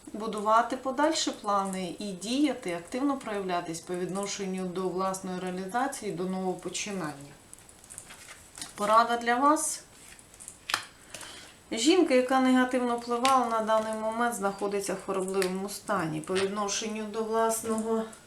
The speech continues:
благополуччя і достатку. Ну, вона розуміє, що як... Вона не боролася, як вона не прагнула саме досягнути результативності, вона не досягла.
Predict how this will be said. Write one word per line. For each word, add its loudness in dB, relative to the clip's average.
благополуччя 0
і 2
достатку. -2
Ну, -4
вона 2
розуміє, 0
що -4
як... 2
Вона 2
не 4
боролася, 6
як 2
вона -2
не -4
прагнула -2
саме -2
досягнути -4
результативності, 2
вона 0
не 0
досягла. -4